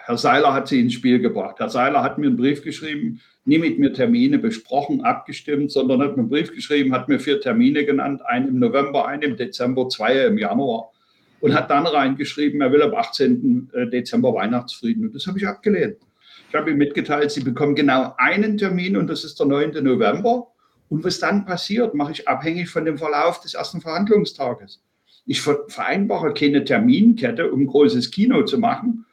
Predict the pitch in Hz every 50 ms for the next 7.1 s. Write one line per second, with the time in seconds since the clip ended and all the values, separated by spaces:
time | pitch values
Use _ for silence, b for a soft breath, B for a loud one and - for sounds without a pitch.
0 | B B B B - 156 165 170 151 - 156 - 127 139 135 - 143 135 120 117
1 | 104 117 110 113 - - 107 95 95 90 87 87 - - - _ _ _ b b
2 | b b b b b b - 147 143 170 185 165 170 190 202 196 - - 226 214
3 | - - 214 208 208 - - - _ - 165 160 151 147 143 151 147 143 131 151
4 | 151 165 139 - - - - - 143 151 147 147 147 139 - - 143 131 131 131
5 | - - - 160 156 156 131 120 131 139 139 170 160 143 135 - 147 139 147 147
6 | 147 - 135 139 135 - 170 151 - - 160 139 143 135 - 143 143 147 151 151
7 | 147